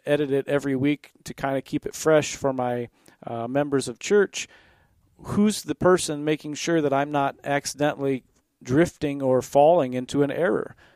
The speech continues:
There's not anybody that's doing that, and that's dangerous. And so it's beneficial to stay with the way the creed has been handed down to us so that we aren't drifting or sliding or falling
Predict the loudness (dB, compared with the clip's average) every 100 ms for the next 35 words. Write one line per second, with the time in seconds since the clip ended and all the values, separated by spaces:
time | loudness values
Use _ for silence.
0 | _ 0 0 2 2 2 0 -6 -4 -4
1 | -2 -4 -6 -4 -2 -2 -6 -12 -14 -16
2 | _ _ -10 -2 2 2 0 0 0 0
3 | -8 -10 -8 -8 -10 _ _ _ _ -16
4 | -6 -4 6 12 12 12 6 _ 0 0
5 | 4 4 4 4 4 4 0 0 -2 -6
6 | -2 2 4 4 4 4 2 2 4 4
7 | 0 0 0 0 -2 -4 -2 -4 -4 -4
8 | -4 -6 -4 -2 -2 -2 0 0 0 0
9 | 2 2 0 -8 0 0 2 -4 -4 -4
10 | -4 -4 -2 2 2 0 -2 -4 -4 -4
11 | -4 2 6 6 4 -2